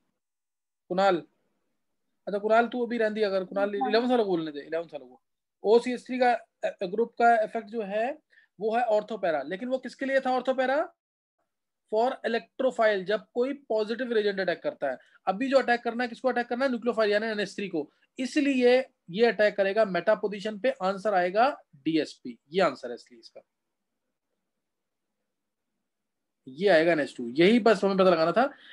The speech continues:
Speaker 1: एनएच टू सीएल की जगह ये आना है कि सीएल के साथ वाले carbon पे आना है। ये किसी को समझ आया कि नहीं? है ऐसे ही मैं दूसरा example ले लेता हूँ इधर, दूसरा example लेता हूँ मैं,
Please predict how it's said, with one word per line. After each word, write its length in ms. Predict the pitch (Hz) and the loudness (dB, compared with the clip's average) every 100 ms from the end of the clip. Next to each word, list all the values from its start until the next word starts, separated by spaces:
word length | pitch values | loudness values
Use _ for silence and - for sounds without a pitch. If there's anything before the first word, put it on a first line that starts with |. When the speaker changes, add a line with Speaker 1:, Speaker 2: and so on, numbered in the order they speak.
| - | -2
Speaker 1:
एनएच 240 | 175 202 196 | 2 2 0
टू 100 | 233 | -6
सीएल 220 | 202 196 | -2 0
की 60 | 214 | 2
जगह 160 | 208 | 2
ये 100 | 214 | 2
आना 200 | 214 214 | 2 2
है 80 | 269 | -2
कि 140 | 285 220 | -2 -6
सीएल 220 | 226 214 | -2 -2
के 80 | 226 | -2
साथ 200 | - 180 | -2 0
वाले 200 | 175 185 180 _ _ _ _ _ | 0 0 -4 _ _ _ _ _
carbon 260 | 175 160 156 | 2 4 0
पे 100 | 143 | -6
आना 160 | 120 | -6
है। 60 | 117 _ _ _ _ 185 | -12 _ _ _ _ -12
ये 100 | 208 | -10
किसी 180 | 202 247 | -6 -6
को 80 | |
समझ 200 | 240 240 240 | -2 2 6
आया 160 | 240 | 6
कि 80 | 262 | 4
नहीं? 160 | 269 254 | 0 -2
है 140 | 190 _ _ _ _ _ - | -4 _ _ _ _ _ -2
ऐसे 200 | 202 254 | -2 0
ही 40 | |
मैं 100 | 233 | -4
दूसरा 200 | 214 220 | -4 -4
example 300 | 208 190 185 | -2 0 0
ले 60 | 170 | -2
लेता 160 | 160 | -4
हूँ 100 | 156 | -6
इधर, 100 | 156 - _ _ _ _ _ _ _ _ | -8 -12 _ _ _ _ _ _ _ _
दूसरा 220 | 180 214 | -8 -4
example 280 | 208 190 196 | 0 0 0
लेता 140 | 180 | -2
हूँ 100 | 180 | -4
मैं, 80 | 185 | -6